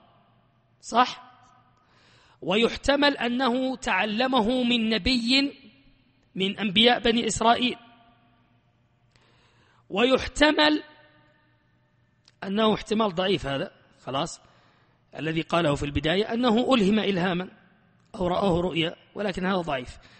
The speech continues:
فكما أنه يحتمل أنه وحي، ويحتمل أنه علمه أحد الأنبياء من بني إسرائيل، قاعدة فقهية تقول:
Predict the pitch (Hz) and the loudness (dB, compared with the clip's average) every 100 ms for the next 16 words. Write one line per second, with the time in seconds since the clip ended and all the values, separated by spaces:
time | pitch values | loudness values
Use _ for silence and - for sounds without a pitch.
0 | - _ _ - 214 302 320 285 262 254 | -20 _ _ -6 0 2 2 2 2 2
1 | 226 - 269 233 226 254 226 226 - 139 | 2 2 2 2 2 4 6 6 4 -4
2 | - - - _ _ - 190 226 - 294 | -12 -20 -20 _ _ -8 -2 -2 0 2
3 | 277 240 247 262 226 196 240 262 214 233 | 2 0 2 4 4 4 2 2 2 2
4 | 220 254 226 208 190 190 165 185 - - | 0 0 -2 -2 0 2 2 0 -8 -18
5 | 202 165 180 190 165 - 165 226 277 302 | -10 -8 -6 -4 -4 -4 -4 -4 -6 -8
6 | - _ _ _ _ _ _ _ _ - | -20 _ _ _ _ _ _ _ _ -4
7 | 226 190 180 170 175 - 202 190 180 170 | 0 0 -2 -2 -6 -4 -2 0 -2 -4
8 | 214 254 | -2 -2